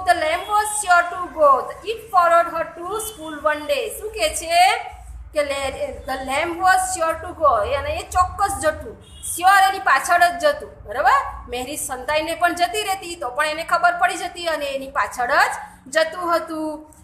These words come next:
It followed her to school one day. એક દિવસ એને શું કર્યું? મેરી જ્યારે સ્કૂલે જતી હતી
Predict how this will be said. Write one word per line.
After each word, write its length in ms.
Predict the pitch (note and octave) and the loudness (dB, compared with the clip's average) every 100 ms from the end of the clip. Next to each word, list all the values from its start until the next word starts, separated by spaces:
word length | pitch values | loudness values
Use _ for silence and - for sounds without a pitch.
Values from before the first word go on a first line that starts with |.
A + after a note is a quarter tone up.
| - | -10
It 140 | A4 B4 - | -8 -8 0
followed 380 | F4+ E4 E4+ E4+ | 2 6 6 4
her 140 | D#4+ D#4+ | 0 -2
to 100 | F4 | -6
school 280 | - - D#4+ | -10 -10 -4
one 200 | D4 C#4+ C4+ | -2 -2 -2
day. 100 | B3 | -4
એક 180 | - D4+ | -4 -6
દિવસ 360 | D#4+ E4+ E4+ E4+ | -2 2 2 2
એને 280 | D5+ D#4 E4 | -2 -2 -6
શું 180 | G#4 G#4+ | -6 2
કર્યું? 480 | F#4 F4 F4+ G4 E4 | 2 2 -2 -4 -4
મેરી 260 | C4 C4+ | -8 -10
જ્યારે 240 | C4 C4 C#4 | -10 -10 -10
સ્કૂલે 380 | - C4+ C4+ | -12 -6 -4
જતી 260 | D4 F#4 G4+ | -2 -4 -6
હતી 500 | G#4+ G#4+ F#4 F4+ - | -6 -6 -12 -16 -20